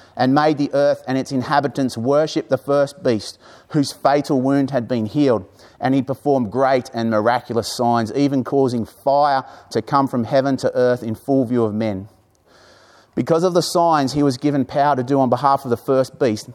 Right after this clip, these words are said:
he deceived the inhabitants of the earth. He ordered them to set up an image in honor of the beast who was wounded by the sword and yet lived. He was given power to give breath to the image of the first beast so that it could speak, and calls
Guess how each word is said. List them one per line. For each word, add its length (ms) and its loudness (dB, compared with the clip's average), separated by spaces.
he 100 2
deceived 560 0
the 100 0
inhabitants 460 0
of 80 -6
the 140 -2
earth. 340 0
He 180 -2
ordered 280 2
them 140 2
to 60 0
set 260 0
up 140 0
an 180 -4
image 360 -2
in 180 0
honor 280 2
of 140 0
the 80 -2
beast 480 -2
who 100 2
was 140 0
wounded 400 0
by 120 4
the 60 -6
sword 400 0
and 140 -4
yet 180 -2
lived. 380 0
He 100 0
was 160 2
given 300 -2
power 400 2
to 120 -10
give 260 0
breath 400 -2
to 100 -10
the 100 -2
image 340 0
of 80 -2
the 80 0
first 420 -2
beast 460 -2
so 200 2
that 100 2
it 100 -6
could 100 -6
speak, 540 0
and 160 0
calls 380 -2